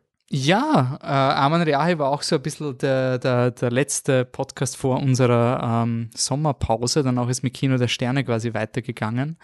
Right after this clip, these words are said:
Ähm, und was man auch sagen kann, worauf ich mich zwanzig zweiundzwanzig freue, ist Diagonale. Die habe ich dieses Jahr geskippt und ich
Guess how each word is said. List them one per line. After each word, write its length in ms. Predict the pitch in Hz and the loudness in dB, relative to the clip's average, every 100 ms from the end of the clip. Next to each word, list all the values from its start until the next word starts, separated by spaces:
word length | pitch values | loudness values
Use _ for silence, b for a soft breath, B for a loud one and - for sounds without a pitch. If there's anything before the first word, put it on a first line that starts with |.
| B B B B - | B B B B 0
Ähm, 560 | 127 120 120 123 123 123 b b _ _ - | 4 6 6 4 0 -2 b b _ _ 0
und 280 | 147 185 185 | 4 6 6
was 160 | 165 | 4
man 100 | 165 | 6
auch 140 | 151 - | 4 2
sagen 240 | 156 147 | 0 0
kann, 180 | 160 151 | -4 -4
worauf 240 | 143 135 | -2 -4
ich 60 | 143 | -4
mich 100 | 131 | -8
zwanzig 240 | 143 - | -8 -10
zweiundzwanzig 460 | - 135 131 131 131 | -8 -8 -6 -10 -12
freue, 340 | - 123 127 | -2 2 2
ist 340 | 135 123 120 - | 2 0 0 2
Diagonale. 680 | 127 123 120 107 127 165 165 | 2 2 2 2 2 0 0
Die 140 | 131 | -2
habe 160 | 123 127 | 0 -2
ich 100 | 113 | -2
dieses 340 | 131 123 123 | -4 -4 -2
Jahr 120 | 123 | -2
geskippt 640 | 117 113 - 147 170 - - | 0 -2 2 0 0 -8 -10
und 400 | 139 127 123 123 | -6 -4 -6 -10
ich 340 | - - - | -16 -18 -18